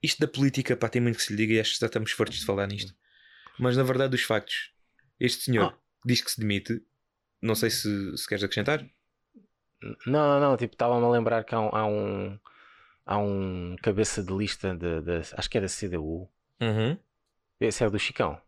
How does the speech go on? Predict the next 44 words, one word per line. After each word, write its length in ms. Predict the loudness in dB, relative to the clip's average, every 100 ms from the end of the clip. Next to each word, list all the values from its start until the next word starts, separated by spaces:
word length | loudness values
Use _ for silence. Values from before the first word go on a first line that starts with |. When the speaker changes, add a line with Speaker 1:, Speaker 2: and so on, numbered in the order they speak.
| _
Speaker 2:
É 60 | -8
o 40 |
do 60 | -8
Chicão, 300 | -6 -4 0
Speaker 1:
Não, 80 | 2
Speaker 2:
né? 60 |
Speaker 1:
Chicão 220 | 2 2
é 40 | 0
C 100 | 2
D 80 | 2
S 100 | 0
P 80 |
P. 220 | -2 -4 -8 _ _ -6
Speaker 2:
Ih, 140 | -6
C 160 | -6 -2
D 80 | 0
S, 320 | 0 -4 -14
desculpa, 360 | -12 -12 -12 -14
é, 80 | -16 -20
C 180 | -14 -8
D 80 | -8
S. 320 | -8 -10 -18 _ -12
Speaker 1:
O 80 | -6
Chicão, 520 | -4 -2 0 0 0 -2
respeito 260 | -4 -4
ao 60 | -2
Chicão. 340 | -4 -6 -6
Speaker 2:
Ah, 140 | -4 -4
<laughs> 380 | -4 -6 -8 -12 -18 -18 -16 -2
ah, 200 | 0 2
eles 220 | 2 2
têm 180 | 2 2
um 80 | 4
cabeça 480 | 2 2 2 2 2
de 80 | 2
lista 240 | 2 0
que 80 | -2
é 40 |
tipo 280 | -2 -4 -2
o, 400 | 0 0 0 -2 -6
o 40 |
quinto 380 | -6 -4 -2 -2
ou 60 |
sexto 600 | -4 0 0 -2 -8 -10